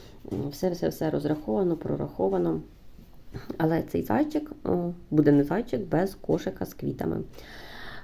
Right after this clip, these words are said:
Ем, тому кошик буде обов'язково. Я дуже сподіваюся, що в цьому іграшковому бумі я його дов'яжу,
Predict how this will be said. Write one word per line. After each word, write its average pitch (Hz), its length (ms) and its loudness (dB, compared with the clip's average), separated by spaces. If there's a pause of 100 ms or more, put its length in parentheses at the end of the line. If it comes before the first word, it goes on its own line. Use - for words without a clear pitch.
(120)
Ем, 87 560 -2
тому 156 200 0
кошик 147 340 2
буде 147 220 4
обов'язково. 156 640 4
Я 170 120 6
дуже 151 240 -4
сподіваюся, 185 680 0
що - 180 -4
в 170 40 0
цьому 175 280 4
іграшковому 147 640 2
бумі 208 360 4
я 151 220 0
його 147 360 -2
дов'яжу, 151 540 -2